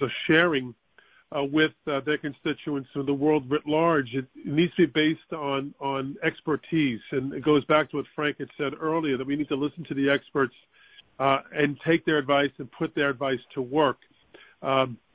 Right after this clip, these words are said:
and I think that's the most critical thing here now. Uh, but at the, and, and, and, and, and to a greater point, that everyone needs to be, uh, really speaking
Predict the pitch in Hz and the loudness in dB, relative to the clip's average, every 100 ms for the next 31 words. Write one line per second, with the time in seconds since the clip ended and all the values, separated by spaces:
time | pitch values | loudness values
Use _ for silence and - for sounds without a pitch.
0 | _ _ _ _ 131 143 156 180 185 165 | _ _ _ _ -2 0 2 2 2 2
1 | - 165 156 - - 160 156 147 127 165 | 0 -2 -2 -2 -2 -2 0 -2 0 -2
2 | 151 123 139 135 131 123 113 - _ _ | -2 0 0 2 4 4 2 -2 _ _
3 | - 135 135 156 180 147 196 165 143 - | -4 -2 0 0 0 -2 -2 -8 -8 -2
4 | 160 180 165 190 170 175 180 165 180 160 | 0 2 2 2 2 0 0 0 0 -6
5 | - 170 147 175 185 185 - 151 127 - | -4 0 2 4 2 2 -4 -4 -4 -6
6 | _ _ _ - 151 147 _ - 196 185 | _ _ _ -4 -2 -2 _ 0 2 2
7 | 151 127 110 110 _ _ - 156 156 - | 0 -4 -8 -14 _ _ -6 -4 -6 -8
8 | 147 147 143 131 _ - 139 135 160 - | 0 0 0 -10 _ -6 -4 -4 -6 -12
9 | - 160 151 143 135 160 - - 165 156 | -2 0 2 0 -2 -16 -4 2 2 2